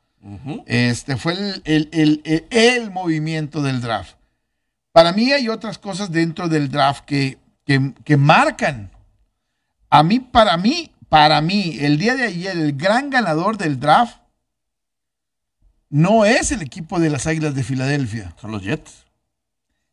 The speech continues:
Speaker 2: Ni si-, es más, para mí ni siquiera los Jets.
Speaker 1: Bueno. Na-, nada más una pausa, señor Enrique García. R-,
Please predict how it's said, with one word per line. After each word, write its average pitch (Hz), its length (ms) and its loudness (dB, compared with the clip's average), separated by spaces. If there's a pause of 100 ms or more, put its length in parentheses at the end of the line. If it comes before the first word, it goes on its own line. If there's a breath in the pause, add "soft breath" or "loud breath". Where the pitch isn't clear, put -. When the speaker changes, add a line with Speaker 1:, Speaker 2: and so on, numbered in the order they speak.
(140)
Speaker 2:
Ni 165 240 4
si-, 143 240 -6 (100)
es 170 100 2
más, 202 220 0
para 160 220 0
mí 175 120 -2
ni 233 120 0
siquiera 214 400 -6
los 202 360 -2
Jets. 175 640 -2 (240)
Speaker 1:
Bueno. - 300 -20 (920)
Na-, 135 140 -20
nada 143 120 -12
más 139 160 -2
una 175 120 -2
pausa, 175 180 -2
señor 190 140 -8
Enrique 175 180 -12
García. 175 180 -4
R-, - 140 -12